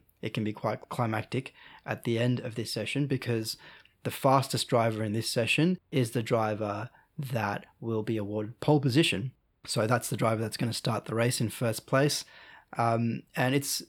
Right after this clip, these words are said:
it's quite an achievement. It's something that's celebrated. It, it goes down in the record books.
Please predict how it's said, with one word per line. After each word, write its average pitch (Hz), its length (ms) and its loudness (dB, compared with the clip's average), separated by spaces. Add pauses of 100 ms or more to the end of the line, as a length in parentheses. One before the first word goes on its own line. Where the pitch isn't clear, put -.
(100)
it's 175 140 -2
quite 185 200 6
an 175 80 4
achievement. 156 560 2
It's 113 180 -2
something 127 300 2
that's 117 360 0
celebrated. 143 680 6
It, - 180 0
it 135 120 -2
goes 120 220 4
down 123 240 4
in 127 80 4
the 120 80 2
record 123 420 2
books. - 380 0